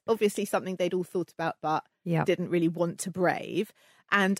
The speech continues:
Speaker 1: a few people were like, "Oh, I wondered if you were away or things, 'cause you were very quiet. You've been very quiet." As in, I guess, not on Facebook. Like, "No, I'm not quiet. I'm just on a detox." Um, so day four was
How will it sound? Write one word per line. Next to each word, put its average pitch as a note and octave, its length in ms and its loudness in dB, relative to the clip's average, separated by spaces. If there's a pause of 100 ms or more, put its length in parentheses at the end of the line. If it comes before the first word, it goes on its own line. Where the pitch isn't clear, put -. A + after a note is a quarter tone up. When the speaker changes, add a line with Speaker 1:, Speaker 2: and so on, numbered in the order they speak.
(100)
Speaker 1:
a F#3 80 0
few A3 200 -2
people G3 280 -4
were F#3+ 80 0
like, F#3+ 200 2
"Oh, F#4 440 6
I B3+ 60 4
wondered G#4 420 2
if - 240 -6
you A#3 160 2
were A#3+ 80 8
away C4 280 4 (160)
or C#4 80 6
things, A3 180 -2
'cause A3+ 140 -8
you C4 100 2
were C4 60 2
very C4 200 2
quiet. C#4 500 2
You've G3+ 120 -8
been A3 120 -6
very G#3+ 160 0
quiet." - 640 -4 (440)
As F3+ 160 -4
in, F3+ 140 0
I D3+ 80 -8
guess, E3+ 260 -10
not E3 260 -10
on D#3 300 -14 (540)
Facebook. - 400 -8 (140)
Like, - 160 -8
"No, G3 100 -2
I'm F#3+ 80 0
not G3+ 120 -4
quiet. D#3 280 -6
I'm F3 80 -14
just - 160 -20
on D#3+ 80 -12
a D#3 80 -10
detox." D3+ 360 -12 (840)
Um, E3 300 -8 (180)
so G#3 320 6 (140)
day C4+ 200 6
four B3+ 260 2
was F#3+ 240 2